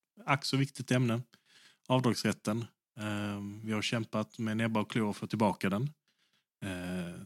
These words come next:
tyvärr, när den togs bort tvåtusensex så var det ingen som märkte av att den försvann, mer eller mindre. Det var inget, det var för min tid. Jag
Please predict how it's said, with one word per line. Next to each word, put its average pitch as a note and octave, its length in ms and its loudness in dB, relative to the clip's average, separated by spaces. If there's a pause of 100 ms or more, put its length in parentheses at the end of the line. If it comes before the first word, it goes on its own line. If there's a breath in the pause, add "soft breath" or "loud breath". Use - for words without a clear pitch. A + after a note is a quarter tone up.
(100)
tyvärr, A2 540 2
när A2 180 2
den A2 340 0
togs - 340 -6
bort A2+ 180 4
tvåtusensex A#2 760 -2
så - 340 -4
var G#2 120 2
det G#2+ 80 2
ingen A2 180 -2
som G2+ 340 -4 (100)
märkte G#2+ 400 -2
av F#2+ 140 -4
att F#2+ 80 -16
den G2 120 -6
försvann, - 480 -10
mer G2+ 140 -4
eller G2 120 -6
mindre. G#2 320 -8 (100)
Det G2 60 -10
var G2 140 -6
inget, G2 240 -6 (640 soft breath)
det G#2+ 60 -4
var G#2 100 2
för A2+ 220 4
min G#2+ 200 4
tid. F#2+ 280 0
Jag G2 360 0